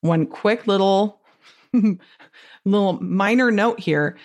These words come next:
You might be thinking, "Well, I can't do my taxes by myself 'cause I'm not a C P A. I need someone to do them for me." That may be true on some level, but you still have to delegate,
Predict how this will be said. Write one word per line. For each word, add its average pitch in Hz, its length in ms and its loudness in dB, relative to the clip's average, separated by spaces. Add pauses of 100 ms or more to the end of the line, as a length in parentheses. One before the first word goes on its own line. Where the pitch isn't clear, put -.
(220)
You 190 120 0
might 208 300 2
be 277 100 -2
thinking, 214 400 -2
"Well, 180 380 0
I 196 180 0
can't 277 560 -2
do 170 220 2
my 165 160 0
taxes 165 400 -2
by 165 100 -2
myself 160 400 -2
'cause 170 140 -2
I'm 165 100 2
not 175 220 2
a - 20 -4
C 156 220 -4
P 139 240 -2
A. 147 420 0
I 160 80 2
need 160 240 2
someone 160 280 0
to 160 100 -2
do 151 180 -4
them 147 160 -4
for 277 260 0
me." 170 440 0 (600)
That 202 360 0
may 247 440 2
be 180 440 2
true 269 320 0
on 175 220 2
some 156 280 -2
level, 160 340 2
but - 180 -6
you 151 100 -2
still 185 840 0
have - 400 -6
to 156 540 2 (520)
delegate, 170 800 0